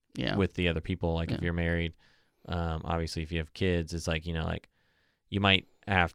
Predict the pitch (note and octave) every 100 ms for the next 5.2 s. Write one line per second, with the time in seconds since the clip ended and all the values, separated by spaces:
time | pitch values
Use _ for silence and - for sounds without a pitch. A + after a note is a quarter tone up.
0 | - - - - A2+ B2 B2+ B2+ A2+ A2+
1 | - G2 F2 F2+ F2 - F2+ E2+ F2 F2
2 | E2 E2+ D#2+ E2 E2+ D#2+ F2 G2 - A#2+
3 | A2+ F2+ A2+ F2+ - - A#2 G2 F2+ E2+
4 | E2+ E2+ - E2+ D2 E2 D#2 D#2 D2+ -
5 | A2+